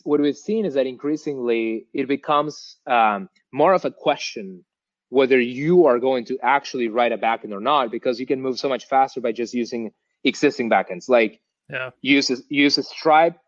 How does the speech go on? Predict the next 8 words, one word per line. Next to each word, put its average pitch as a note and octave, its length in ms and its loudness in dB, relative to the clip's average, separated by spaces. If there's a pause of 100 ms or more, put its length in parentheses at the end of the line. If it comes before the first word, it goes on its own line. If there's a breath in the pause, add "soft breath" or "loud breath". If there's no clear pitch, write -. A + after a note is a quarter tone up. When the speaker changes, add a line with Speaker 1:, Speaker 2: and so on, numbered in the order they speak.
(180)
Speaker 1:
for C#3+ 220 -2
billing C#3 360 0
and A2 120 -16
payments. A2+ 580 -10
Use A#2 720 -2 (400)
Auth0 B2 480 2
for C3+ 140 2
authentication. C3 760 -2